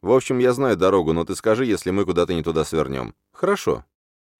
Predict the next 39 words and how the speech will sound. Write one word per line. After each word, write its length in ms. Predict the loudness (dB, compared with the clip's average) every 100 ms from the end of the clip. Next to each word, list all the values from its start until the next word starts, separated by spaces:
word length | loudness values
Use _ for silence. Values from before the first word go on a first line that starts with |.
| _
Повезло, 400 | -2 0 2 0
что 180 | 0 2
я 140 | 2 4
жил 180 | 2
на 140 | 2 2
Урале, 420 | 2 2 0 -4 -10
вдоль 340 | -4 0 2
и 40 |
попёрёк 440 | 0 -2 0 2 2
объездил 460 | 0 0 0 -2
все 200 | 0 -2
крупные 400 | 0 -2 -2 -2
и 40 | -2
не 80 | -2
очень 260 | -2 -2
города. 500 | 0 0 0 -2 -6 _ _
Стволы 440 | -8 -2 0 0
нужны 340 | 0 -2 -4
были 220 | -2 -2 -2
везде, 440 | -4 -8 0 0
особенно 560 | 0 -2 -2 -2 -4 -8
в 100 | -6
небогатых 580 | -4 0 0 0 -2 -6
провинциях. 680 | -4 -2 -4 -8 -12 -14 _ _ _ _ _ _ _ 0
Дороги 360 | 2 2 0
действительно 580 | -4 -6 -6 -8 -2 0
находятся 480 | 0 0 -2 -4 -4
там, 220 | -2 -2
где 160 | 0 0
и 40 |
должны. 460 | 2 0 -2 -8 -6
По 160 | -4
крайней 320 | 0 0 0
мере, 220 | 0 2 2
это 180 | 2
относится 460 | 0 0 -2 0 -4
к 80 | -2
загородным 580 | 2 2 2 0 -2 0
трассам. 480 | 0 -2 -4 -10